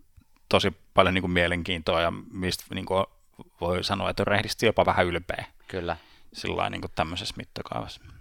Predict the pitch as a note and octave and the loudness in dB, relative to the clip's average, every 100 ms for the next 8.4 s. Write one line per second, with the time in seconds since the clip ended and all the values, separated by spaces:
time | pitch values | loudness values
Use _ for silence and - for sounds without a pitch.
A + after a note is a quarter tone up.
0 | - - - _ B2+ B2+ C3 D3 C#3 C#3 | -20 -20 -20 _ 0 2 2 0 0 4
1 | C3 B2 A2 G#2 - G#2+ G2 G2+ F#2+ F2+ | 8 8 8 6 6 0 0 -2 -4 -2
2 | D#2+ G#2 G#2 G2 F#2+ G#2 G2 F#2 F2+ F2+ | 4 6 6 2 0 4 4 4 0 -2
3 | F2+ F2+ - G2+ F#2+ F2+ F2 F2 E2 E2+ | -2 -2 -4 2 2 4 2 0 -4 -8
4 | F2+ F2+ F2 F#2+ F2 E2+ E2+ E2 F2 - | -6 -6 0 2 2 0 0 0 -2 -6
5 | F2+ - F#2+ - E2+ D#2+ D#2+ D#2+ - E2+ | -12 -8 -8 -6 -6 -4 -4 -6 -2 -2
6 | E2+ E2 D#2+ E2 E2 - D#2 - - D2+ | 0 -4 0 -2 -2 -10 -14 -16 -14 -14
7 | D2+ D#2 D2+ D#2+ D#2 E2+ A2 G#2+ G#2 F#2+ | -12 -12 -8 -8 -6 -4 -4 -2 -2 0
8 | E2+ E2 - | -2 -2 -2